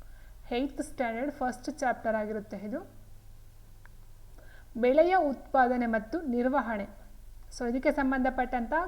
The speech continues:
ಕ್ವಶನ್ಸ್‌ಗಳ ಜೊತೆಗೆ ಎಕ್ಸ್‌ಪ್ಲನೇಷನ್ ಸಹ ನೋಡ್ತಾ ಹೋಗೋಣ ಸ್ನೇಹಿತರೆ. So ಫಸ್ಟ್ ಕ್ವಶನ್ ನೋಡ್ತಾ ಹೋದ್ರೆ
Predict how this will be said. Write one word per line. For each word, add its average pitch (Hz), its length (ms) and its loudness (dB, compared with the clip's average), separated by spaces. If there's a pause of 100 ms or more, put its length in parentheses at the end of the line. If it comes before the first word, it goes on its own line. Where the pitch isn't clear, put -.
ಕ್ವಶನ್ಸ್‌ಗಳ 269 560 2
ಜೊತೆಗೆ 240 400 0
ಎಕ್ಸ್‌ಪ್ಲನೇಷನ್ 254 580 -2
ಸಹ 240 160 -4
ನೋಡ್ತಾ 220 360 -4
ಹೋಗೋಣ 220 300 -2
ಸ್ನೇಹಿತರೆ. 208 440 -4 (500)
So 294 120 4
ಫಸ್ಟ್ 294 340 2
ಕ್ವಶನ್ 311 380 2
ನೋಡ್ತಾ 254 320 0
ಹೋದ್ರೆ 247 560 -2